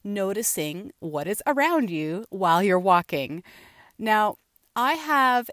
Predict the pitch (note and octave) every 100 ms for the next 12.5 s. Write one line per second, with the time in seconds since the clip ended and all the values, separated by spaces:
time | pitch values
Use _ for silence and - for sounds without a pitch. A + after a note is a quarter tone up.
0 | - G3 G3 G3 - F#3+ D#3 - E3+ E3
1 | D#3 G#2 - - G3+ F3 D#3+ D#3+ E3 D#3
2 | E3 E3+ G3 - D#3 D3 F#3+ - - -
3 | E3+ D3 D3 G#3+ F#3+ D3 C3+ A3+ D#4+ -
4 | _ _ _ _ _ - A3 A3 A3+ A#3
5 | B3 B3 C#4+ F#4 B3 G3 F#3+ A#3 C#4 -
6 | - G#3 G#3 G3+ G3+ - - _ _ _
7 | _ _ - - - G#3 G#3 _ - F3
8 | G#3+ A3 B3+ - E3+ D3 - D3+ A#3 A#3
9 | E3+ - F#3 - F4 E4 D4 C4 - G#3+
10 | G3 E3 F3+ D#3 G3+ - - - - _
11 | - G3 G3+ G#3 A3 F#3 F#3+ G3 - G3
12 | B3+ C#4 B3+ A#3 A#3+